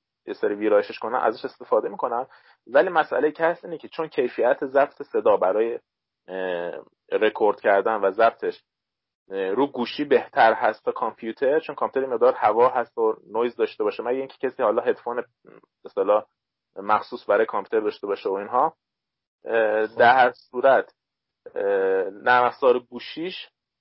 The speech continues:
Speaker 1: اسکایپ بهتر از اون زوم ممکنه باشه. حالا این، اینا رو باید مقایسه کنیم. مثلاً این اصلا ممکنه،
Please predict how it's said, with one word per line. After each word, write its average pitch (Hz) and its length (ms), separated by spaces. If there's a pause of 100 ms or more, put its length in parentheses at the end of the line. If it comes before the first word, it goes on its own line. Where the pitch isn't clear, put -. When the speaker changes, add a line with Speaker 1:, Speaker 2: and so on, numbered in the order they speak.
(220)
Speaker 1:
اسکایپ 123 460
بهتر 131 400
از 101 160
اون 104 140
زوم 101 280
ممکنه 87 360
باشه. 82 260
حالا 92 180
این، 104 180 (340)
اینا 104 160
رو 120 60
باید 127 160
مقایسه 107 440
کنیم. 85 220
مثلاً 107 180
این 110 100
اصلا 104 280
ممکنه، 104 380